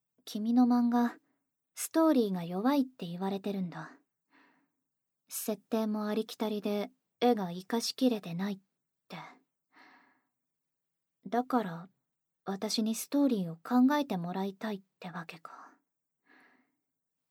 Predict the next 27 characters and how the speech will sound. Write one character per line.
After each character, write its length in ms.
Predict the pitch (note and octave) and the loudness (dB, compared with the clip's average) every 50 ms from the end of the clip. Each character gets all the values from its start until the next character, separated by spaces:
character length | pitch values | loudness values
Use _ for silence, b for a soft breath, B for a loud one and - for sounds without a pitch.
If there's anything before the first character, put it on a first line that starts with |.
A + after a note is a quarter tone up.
| _ - - | _ -16 -12
け 200 | - - - A#3 | -8 -6 -4 -2
ど、 180 | B3 A#3+ F3+ D#3 - - _ _ _ _ _ _ - | 0 0 -2 -4 -8 -16 _ _ _ _ _ _ -14
そ 200 | - - - B3 | -6 2 4 4
も 100 | C#4+ D4+ | 4 4
そ 120 | C#4+ - F#3 | 2 0 -4
も 140 | D#3+ D#3 - - | -4 -8 -12 -10
君、 400 | - G3 F#3+ A3 B3 B3 B3+ b b b b b b b b b b _ _ _ | -8 -4 2 6 6 6 6 b b b b b b b b b b _ _ _
私 360 | A#3+ A#3+ C#4 D#4 D4+ - D#4+ | 6 6 6 4 4 4 2
の 120 | E4 D#4+ D#4+ | 2 2 2
書 100 | E4 E4+ | 2 2
い 80 | E4+ - | 2 0
た 120 | - F#3+ | -2 -4
小 200 | - - A#3 B3 | 0 2 2 4
説 240 | B3+ C4+ C4 C4+ C4+ | 4 2 2 6 8
な 140 | C4 C4+ C4+ | 8 8 8
ん 40 | |
て 100 | B3 A#3 | 6 4
読 200 | E3+ F3 A3 D#4+ | 2 0 2 2
ん 60 | F#4+ F4+ | 4 4
だ 80 | C#4 | 2
こ 120 | - - E3 | 2 0 -4
と 120 | - E3 | -8 -8
な 180 | D#3+ F3+ A#3 E4+ | -2 2 2 4
い 60 | F#4+ | 4
で 100 | D4 B3 | 4 2
し 140 | - - E3 | 2 0 -6
ょ。 120 | D#3 E3 | -10 -14